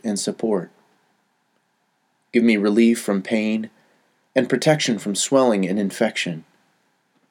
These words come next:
Give me courage and perseverance for the road of recovery that lies ahead. May I not be discouraged in the days to come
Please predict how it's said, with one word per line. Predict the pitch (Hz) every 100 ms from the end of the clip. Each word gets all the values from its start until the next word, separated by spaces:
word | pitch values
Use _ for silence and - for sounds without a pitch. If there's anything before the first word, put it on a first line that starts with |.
| _ _ _ -
Give | 143
me | 147 135
courage | - 151 143 113 101 -
and | - 113
perseverance | - 139 139 120 131 113 95
for | - 117
the | 107
road | 117 139 139
of | 113
recovery | 107 110 139 123 113
that | 101 98
lies | 107 117 117
ahead. | 110 92 110 92 - _ _ _ _ _ _ _ _ _ _
May | - 120 117
I |
not | 117 127 127
be | 113
discouraged | 104 - 123 113 104 -
in | 107
the | 101
days | 104 107 101
to | 110
come | - 117 104 95